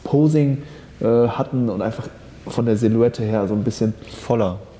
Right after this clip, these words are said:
Speaker 1: voller, runder einfach
Speaker 2: Genau.
Speaker 1: aussahen. Und das finde ich tatsächlich auch oftmals gar nicht so leicht, leicht zu judgen.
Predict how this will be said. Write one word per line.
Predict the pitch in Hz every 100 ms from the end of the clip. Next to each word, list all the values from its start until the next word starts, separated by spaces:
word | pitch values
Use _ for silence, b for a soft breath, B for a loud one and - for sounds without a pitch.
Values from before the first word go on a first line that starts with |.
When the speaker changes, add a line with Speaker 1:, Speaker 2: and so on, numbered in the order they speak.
| -
Speaker 1:
voller, | - 127 120
runder | 117 110 120 135 147 117 110 -
einfach | 107 110 110
Speaker 2:
Genau. | 90
Speaker 1:
aussahen. | 110 117 101 95 B B B -
Und | 127
das | 117 - - - - 135
finde | 165 170
ich |
tatsächlich | - 156 156 139 -
auch | 151 147 - -
oftmals | - 143 143 135
gar | 131 135
nicht | 139
so |
leicht, | 135 123 143 - -
leicht | 127 131 131
zu | 120
judgen. | - 127 151